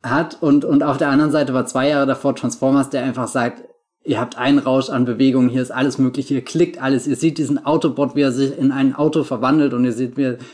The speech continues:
wie das wieder zurückgeht. Und das sieht so aus, als könnte das in echt passieren. Und das finde ich so, so faszinierend, dass, dass da Transformers, obwohl man das nie sagen würde, dass der einen unglaublichen Sinn für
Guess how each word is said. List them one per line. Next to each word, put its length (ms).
wie 80
das 180
wieder 180
zurückgeht. 540
Und 120
das 180
sieht 180
so 100
aus, 200
als 140
könnte 200
das 140
in 140
echt 200
passieren. 440
Und 120
das 120
finde 160
ich 60
so, 120
so 160
faszinierend, 640
dass, 160
dass 320
da 180
Transformers, 680
obwohl 260
man 120
das 160
nie 140
sagen 400
würde, 240
dass 200
der 200
einen 220
unglaublichen 920
Sinn 400
für 540